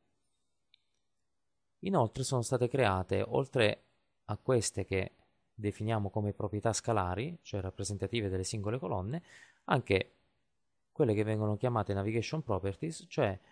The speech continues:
proprietà che sono, eh, invece la rappresentazione nel mondo, eh, del dominio oggetti delle, eh, relazioni di, di foreign key che esistono tra le varie tabelle nel database. Ecco pertanto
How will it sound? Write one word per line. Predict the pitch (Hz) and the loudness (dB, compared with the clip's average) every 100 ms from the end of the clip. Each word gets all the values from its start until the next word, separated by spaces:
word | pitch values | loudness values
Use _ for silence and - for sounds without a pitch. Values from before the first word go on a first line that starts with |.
| _ _ | _ _
proprietà | 127 143 180 135 | -4 -2 -2 -2
che | 135 | -2
sono, | - 113 98 101 | -2 0 0 -2
eh, | 107 107 104 110 | -2 0 0 0
invece | 131 139 104 | 0 2 2
la | 101 101 | 0 0
rappresentazione | 104 107 98 101 113 - 131 95 | 0 -2 -4 -2 -2 0 0 0
nel | 92 95 | -2 -2
mondo, | 107 101 95 92 92 _ - _ - | -2 -2 -2 -2 -2 _ -20 _ -12
eh, | 95 90 87 95 | -6 -6 -6 -10
del | 92 98 95 | -4 -4 0
dominio | 101 113 101 98 | 0 0 0 0
oggetti | 110 104 90 - 170 - _ _ _ _ _ _ _ - | 0 -2 -2 -4 -8 -8 _ _ _ _ _ _ _ -4
delle, | 117 135 123 104 104 | 0 4 4 4 4
eh, | - 104 101 104 | 2 2 4 2
relazioni | 120 160 175 - 131 98 92 | 2 0 0 2 2 2 0
di, | 98 98 101 92 | -2 0 -2 -4
di | 92 98 | -6 -4
foreign | 113 107 151 | -2 0 -2
key | - 101 92 | -2 -2 -2
che | 113 95 110 | 0 0 0
esistono | 123 101 - 113 113 | 0 -2 -4 -4 -2
tra | 104 107 | -2 -2
le | 107 | -2
varie | 98 107 | -2 -2
tabelle | 120 95 92 | -2 -2 -2
nel | 90 | -4
database. | 90 92 92 92 - - | -6 -6 -6 -6 -12 -6
Ecco | 110 - | -4 -2
pertanto | 120 - 107 98 107 139 | -4 -4 -2 -2 -2 -6